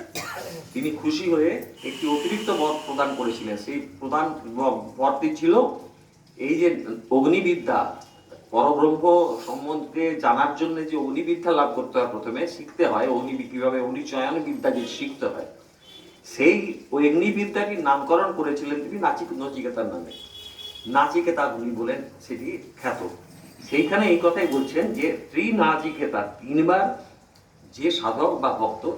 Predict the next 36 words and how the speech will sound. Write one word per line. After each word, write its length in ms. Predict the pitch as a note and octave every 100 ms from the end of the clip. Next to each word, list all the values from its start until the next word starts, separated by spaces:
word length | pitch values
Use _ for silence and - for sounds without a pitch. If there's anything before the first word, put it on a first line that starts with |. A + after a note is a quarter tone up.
| -
তিনবার 720 | C3 E3 E3+ F#3+ A#3+ D4+ - - - -
নাচিকেতা 680 | G#2 C3 - E3 E3 E3 E3+
অগ্নির 560 | D3+ C3+ D3+ G3 -
চয়ন 360 | - C3 D3 D#3+ D3+
করেছে। 320 | C#3 - A#2
নাচিকেতা 520 | A#2+ - C3+ D#3 D#3+
অগ্নি 260 | C#3 D#3 D#3
জ্বালাতে 400 | C3 D#3 D#3 -
হয় 180 | A#2
যজ্ঞ, 380 | G#2+ A#2 B2 D3
যে 160 | C3+ A#2
কোনো 180 | B2+ D3
যজ্ঞ 360 | A2+ A#2 -
করার 320 | C3+ - A2+ G#2
জন্য 360 | G2+ A2 A#3+ - - - _ - -
অগ্নি 280 | - B2+ D#3+
প্রজ্বলন 640 | F#3 D#3 D3+ C#3 C#3 C3
আবশ্যক। 480 | A#2 A#2+ - E3 F#3 - - - -
এবং 200 | A2+ B2+
সেই 200 | - D3
অগ্নি 340 | D3 B2+ C3+ D#3+
কিভাবে 560 | - A#2+ B2 D3+ E3+ -
প্রজ্বলিত 460 | B2 - C3+ D3 D3 D3
করতে 280 | A#2+ - E3+
হয় 200 | D#3+ C3 - - - - - -
তার 320 | C3+ D3+ C3+
যথাবিধি 600 | B2 B2+ D#3 D3+ D3+ E3
নিয়ম 300 | C3+ E3+ E3
আছে, 240 | A#2+ - G2+ - _ _ _ _ -
এবং 220 | C3 C#3
সেই 280 | - D#3 E3
নিয়ম 360 | D3+ D#3 F#3+
অনুসারে 460 | G3+ A#3 G#3+ G3+ F#3+
যে 180 | D#3+ E3
সাধক 420 | B2 B2+ C#3+ D3
করেন 400 | C3+ C3 A#2+ G#2+